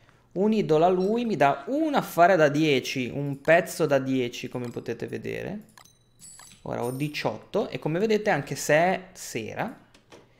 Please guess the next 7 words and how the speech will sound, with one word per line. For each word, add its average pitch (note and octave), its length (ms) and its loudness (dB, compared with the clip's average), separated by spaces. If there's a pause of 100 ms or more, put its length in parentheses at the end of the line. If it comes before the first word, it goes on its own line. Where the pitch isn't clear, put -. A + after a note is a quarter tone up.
(200)
e B2+ 100 -12
poi B2+ 200 -4
sarà B2 380 -6
notte, C3 500 -12 (320)
io D3+ 320 -8 (680)
guadagnerò B2 800 -6
salute. G#3 600 -4